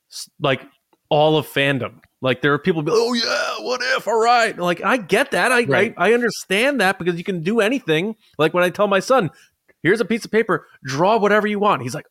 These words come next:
Speaker 1: "Oh, this is amazing." But we're gonna th-, like, it, it, it would be so,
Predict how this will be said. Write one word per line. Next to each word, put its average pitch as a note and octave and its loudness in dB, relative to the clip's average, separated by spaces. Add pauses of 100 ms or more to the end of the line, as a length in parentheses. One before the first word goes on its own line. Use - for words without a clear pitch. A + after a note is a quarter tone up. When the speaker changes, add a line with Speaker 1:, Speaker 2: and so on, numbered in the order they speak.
(100)
Speaker 1:
"Oh, C#4 2
this F3+ -8
is F#3 -4
amazing." G#3 -4 (500)
But F3 4 (720)
we're F3 -4
gonna G#3 0
th-, - -12
like, D3+ -2 (140)
it, E3 -2
it, D#3+ -6
it D#3+ 0
would D#3 0
be E3+ -2
so, F#3+ 0